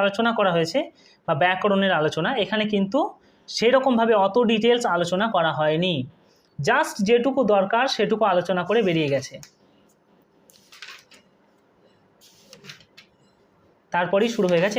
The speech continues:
এমসিকিউ। চলে আসছি এরপর সাহিত্যের ইতিহাস দেখে নেব। সাহিত্যের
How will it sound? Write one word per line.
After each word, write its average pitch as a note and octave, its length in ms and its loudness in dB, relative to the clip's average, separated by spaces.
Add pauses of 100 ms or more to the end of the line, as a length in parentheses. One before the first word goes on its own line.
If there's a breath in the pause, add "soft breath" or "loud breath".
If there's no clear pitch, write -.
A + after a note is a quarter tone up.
এমসিকিউ। C3+ 340 -4 (1200 soft breath)
চলে G3+ 200 2
আসছি G#3+ 260 -4
এরপর A3+ 180 0 (100)
সাহিত্যের B3 500 0
ইতিহাস A3+ 240 0 (100)
দেখে E3+ 220 -2
নেব। C3+ 120 -2 (1080)
সাহিত্যের C4+ 580 0